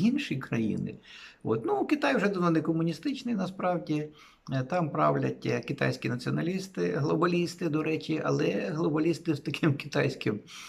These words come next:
е, присмаком, тому що у них соціалізм з китайською специфікою. Тобто, а це специ-, специфіка китайська, значить, з китайською економічною капіталістичною специфікою. Це соціальний капіталізм, фактично.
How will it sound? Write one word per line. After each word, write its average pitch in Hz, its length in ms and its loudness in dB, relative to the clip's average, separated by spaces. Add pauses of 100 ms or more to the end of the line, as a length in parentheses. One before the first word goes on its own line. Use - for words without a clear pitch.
(440)
е, 123 440 0
присмаком, 98 520 -2
тому 127 240 0
що 170 140 -2
у 170 40 0
них 262 220 -2
соціалізм 269 540 -2
з - 60 -6
китайською 175 480 -2
специфікою. - 680 -12 (840)
Тобто, 139 380 -2
а 127 60 2
це 143 140 0
специ-, 170 380 -4
специфіка 165 600 -2
китайська, 110 640 0 (480)
значить, 131 540 -2
з - 60 -6
китайською 185 920 0 (120)
економічною 180 1300 0
капіталістичною 120 1040 -2
специфікою. - 840 -8
Це 440 140 2
соціальний 320 440 -2
капіталізм, - 560 -4 (100)
фактично. - 460 -14